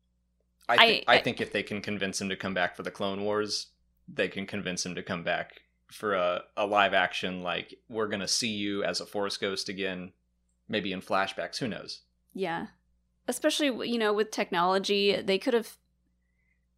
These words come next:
Speaker 2: you know, sent him a green screen to his house and just had him film with that, and j-, they could have just, like, taken that footage and plopped him into the show. Like, he wouldn't have even had to go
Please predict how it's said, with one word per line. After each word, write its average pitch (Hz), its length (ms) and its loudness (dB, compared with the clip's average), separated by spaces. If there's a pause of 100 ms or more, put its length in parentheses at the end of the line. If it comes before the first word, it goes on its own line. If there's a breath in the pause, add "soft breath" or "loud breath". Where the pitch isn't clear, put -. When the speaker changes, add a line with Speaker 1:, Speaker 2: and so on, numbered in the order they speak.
(180)
Speaker 2:
you 247 100 0
know, 202 120 6
sent 277 400 4
him 277 180 4
a 247 80 4
green 220 300 6
screen 254 360 2
to 233 160 0
his 226 200 0
house - 600 2
and 226 200 4
just 208 200 0
had 214 200 2
him 233 180 0
film 214 460 2
with 202 200 2
that, 208 480 2 (160)
and 190 180 -2
j-, 190 80 2
they 185 160 0
could 190 180 -2
have 185 80 0
just, 175 220 -4
like, 170 160 -4
taken 175 300 -2
that 170 200 -2
footage 175 300 0
and 175 200 -2 (120)
plopped 180 320 -4
him 180 100 -2
into 180 220 -2
the 175 120 -4
show. 175 440 4
Like, 170 180 0
he 208 100 0
wouldn't 202 180 4
have 180 100 -2
even 185 260 0
had 185 200 0
to - 60 -2
go 185 400 2